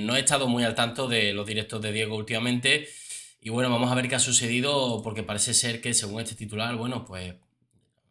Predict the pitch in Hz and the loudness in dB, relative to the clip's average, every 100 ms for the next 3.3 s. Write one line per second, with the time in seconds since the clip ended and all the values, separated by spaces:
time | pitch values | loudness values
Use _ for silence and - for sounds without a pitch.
0 | _ _ 113 113 - 117 123 110 104 101 | _ _ -4 -4 -2 2 2 2 -2 -4
1 | 101 98 95 95 98 - 98 92 98 101 | -6 -6 -10 -16 -12 -10 -10 -10 -8 -6
2 | 101 117 117 104 95 92 110 101 92 87 | -4 -4 -4 -4 -8 -6 -6 -6 -6 -8
3 | 101 127 | -8 -10